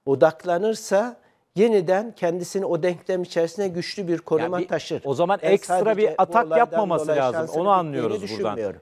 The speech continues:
Speaker 2: Ekstra bir atak yapmaması lazım yani. İşine gücüne odaklanması lazım. Yani stratejisinin bu olması
Speaker 1: Ahmet
Speaker 2: lazım.
Speaker 1: Bey, Ahmet Bey şu ana kadar yaptıklarını yapmaması gerekiyor.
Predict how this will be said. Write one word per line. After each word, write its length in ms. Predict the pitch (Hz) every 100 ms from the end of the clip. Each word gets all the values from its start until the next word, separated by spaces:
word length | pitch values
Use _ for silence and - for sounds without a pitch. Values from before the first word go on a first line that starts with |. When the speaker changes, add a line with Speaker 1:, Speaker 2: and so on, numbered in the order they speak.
| _
Speaker 2:
Ekstra 540 | 170 185 - - 180 175
bir 120 | 175
atak 340 | 185 233 233
yapmaması 580 | 247 240 220 185 147 147
lazım 360 | 127 113 107 113
yani. 220 | 113 117
İşine 360 | 185 - 185
gücüne 280 | 220 196 214
odaklanması 800 | 226 208 185 - 139 120 110 113
lazım. 400 | 104 95 95 92 _ _ _ -
Yani 260 | 135 143 - _
stratejisinin 840 | - - 190 185 196 165 - 240 240
bu 140 | 247
olması 280 | 220 175 151
Speaker 1:
Ahmet 160 | 202
Speaker 2:
lazım. 200 | 247 95
Speaker 1:
Bey, 280 | 190 175 - _ _ _ _ _ _ _ _ _ _ _ _ _ _ _ _ _ _
Ahmet 420 | - 190 254 247 -
Bey 100 | 170
şu 200 | - 226
ana 180 | 208
kadar 280 | 185 185 180
yaptıklarını 720 | 170 202 202 202 - 170 196
yapmaması 600 | 214 196 196 135 127 - 117
gerekiyor. 680 | 110 156 190 185 208 220